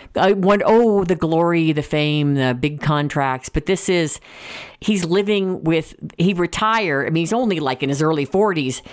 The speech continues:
but then the rest of his life, he's gotta deal with this pain. And I remember reading an article where he talked about, you know, the depression and how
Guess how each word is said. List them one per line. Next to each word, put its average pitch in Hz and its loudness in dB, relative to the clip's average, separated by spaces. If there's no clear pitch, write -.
but 180 -2
then 185 0
the 175 0
rest 180 -2
of 180 -2
his 165 -2
life, 180 0
he's 180 0
gotta 156 0
deal 156 0
with 151 -2
this 151 -4
pain. 196 0
And 143 0
I 143 -2
remember 196 -2
reading 165 0
an 143 -4
article 185 -2
where 147 0
he 143 -4
talked 185 -2
about, 135 -2
you 165 2
know, 160 2
the 151 -2
depression 143 -2
and 135 -2
how 143 -2